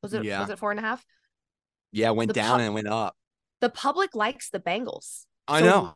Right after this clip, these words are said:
Speaker 2: I'm on the
Speaker 1: why,
Speaker 2: public side
Speaker 1: so
Speaker 2: here.
Speaker 1: why is the line,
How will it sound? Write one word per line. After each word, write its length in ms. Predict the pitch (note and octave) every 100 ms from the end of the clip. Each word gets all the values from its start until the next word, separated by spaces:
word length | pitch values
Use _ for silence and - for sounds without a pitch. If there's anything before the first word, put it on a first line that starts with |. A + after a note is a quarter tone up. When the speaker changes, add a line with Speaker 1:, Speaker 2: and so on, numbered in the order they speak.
| _
Speaker 2:
I'm 60 | -
on 260 | A3 G3+ G#3
the 60 |
Speaker 1:
why, 60 | G3+
Speaker 2:
public 280 | G3 F#3 F3
side 140 | F#3
Speaker 1:
so 60 | C4
Speaker 2:
here. 100 | G#3+
Speaker 1:
why 480 | A#3+ B3+ C#4+ D#4 -
is 240 | C4+ C#4 A3+
the 140 | A#3+
line, 680 | G#3+ G#3+ A3 A#3 G3 F#3+